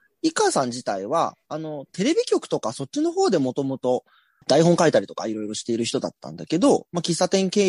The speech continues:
営をしながら表現とかをやっている中で、作品を今まで作ってた時も、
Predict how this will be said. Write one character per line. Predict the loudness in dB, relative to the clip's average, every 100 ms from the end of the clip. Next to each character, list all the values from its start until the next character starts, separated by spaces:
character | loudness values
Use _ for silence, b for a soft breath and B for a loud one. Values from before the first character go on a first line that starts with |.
| 4
営 | 2
を | 0
し | -4 -4
な | -2
が | -2
ら | -4 -4
表 | -6 -4
現 | -6
と | -8
か | -8 -8
を |
や | -8
っ | -12 _ -4
て | -4 -2
い | 0
る | 2 2 0
中 | -2 0 0
で、 | 2 4 2 b b b b b
作 | -10 -2
品 | 2 4
を |
今 | 2 2
ま | 0
で | -2
作 | -6 -10
っ | -6
て | -4
た | -4
時 | -6 -6
も、 | -2 -2